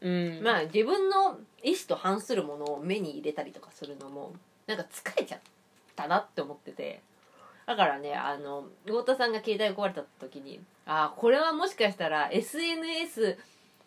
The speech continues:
Speaker 2: の方を、まあ、まあちょっと、まあ時代とは逆行してるかもしれないけど、エスエヌ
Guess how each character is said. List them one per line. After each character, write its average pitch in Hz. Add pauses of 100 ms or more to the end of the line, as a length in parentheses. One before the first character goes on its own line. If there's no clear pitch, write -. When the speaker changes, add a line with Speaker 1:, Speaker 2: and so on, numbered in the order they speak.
(280)
Speaker 2:
の 233
方 254
を、 180 (760)
ま 330
あ、 - (380)
ま 330
あ 269
ち -
ょ -
っ -
と、 - (480)
ま 180
あ -
時 262
代 453
と 440
は 262
逆 285
行 302
し 302
て 330
る 330
か 240
も 170
し 196
れ 180
な 190
い 190
け 165
ど、 160 (580)
エ 285
ス 302
エ -
ヌ -